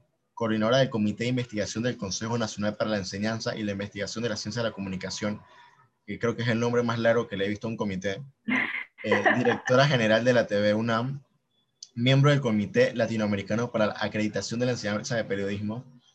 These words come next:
Speaker 1: O sea que podemos ver, eh, que del paso, o sea, dio el paso de, eh, ser investigadora a enseñar sobre la investigación en el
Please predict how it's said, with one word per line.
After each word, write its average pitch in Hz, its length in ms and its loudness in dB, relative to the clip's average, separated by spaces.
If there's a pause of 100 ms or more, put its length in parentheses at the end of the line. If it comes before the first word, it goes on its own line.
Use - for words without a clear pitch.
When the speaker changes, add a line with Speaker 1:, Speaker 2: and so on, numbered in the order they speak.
(180)
Speaker 1:
O 101 100 -12
sea 110 140 -2
que 110 120 -2
podemos 113 340 0
ver, 123 400 4
eh, 104 320 -4
que 98 460 -4 (160)
del 107 180 -2
paso, 113 600 2
o 110 80 0
sea, 101 200 2
dio 110 160 2
el 123 80 2
paso 139 340 4
de, 107 460 2 (100)
eh, 95 360 -4
ser 104 180 -4
investigadora 151 680 2 (480)
a 107 160 0
enseñar 117 380 0
sobre 110 240 0
la 101 80 -2
investigación 104 640 -2 (520)
en 113 140 0
el 104 240 0